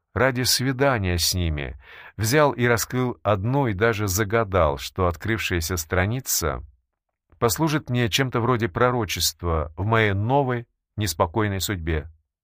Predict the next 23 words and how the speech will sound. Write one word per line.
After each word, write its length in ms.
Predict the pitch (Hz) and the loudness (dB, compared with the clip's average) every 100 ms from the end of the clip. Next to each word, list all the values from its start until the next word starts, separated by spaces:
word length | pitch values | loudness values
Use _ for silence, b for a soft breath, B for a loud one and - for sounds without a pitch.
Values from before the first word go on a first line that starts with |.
| _ b b b b b b b b b b b | _ b b b b b b b b b b b
И 100 | 120 | 0
только 280 | 175 185 180 | 2 2 2
тогда 320 | 170 147 165 | 0 2 4
заметил, 420 | 151 151 151 147 | 4 2 2 2
что 240 | 135 - 120 | 2 0 2
глаза 440 | 127 123 123 139 | 2 2 2 2
у 40 | |
меня 200 | 123 120 | 2 0
поехали, 960 | 120 - 123 120 110 - 90 80 71 65 B B B | 0 2 2 2 0 -2 -2 -2 -4 -6 B B B
и 60 | 101 | 0
я 240 | 104 120 | 2 2
не 120 | 120 | 2
различаю 680 | 110 104 104 95 - 120 110 | 0 0 -2 0 2 4 4
самые 520 | 95 - 143 139 131 | 2 2 2 2 0
обыкновенные 840 | 117 107 107 107 107 123 120 117 | 0 -2 0 2 2 0 0 0
буквы, 840 | 107 98 143 135 - 87 76 65 60 - _ _ _ _ _ _ | 0 0 -2 -2 -4 -2 0 -2 -8 -18 _ _ _ _ _ _
хотя 340 | - 214 110 | -2 2 0
вчера 340 | - 110 110 | 0 0 0
читал 440 | 113 107 80 107 113 | 0 -2 0 0 0
и 40 | |
писал 400 | 82 92 - 104 | -2 -4 0 0
без 240 | 95 92 82 | 0 -4 -2
видимого 640 | 101 98 98 95 92 85 | -2 -2 0 0 0 -2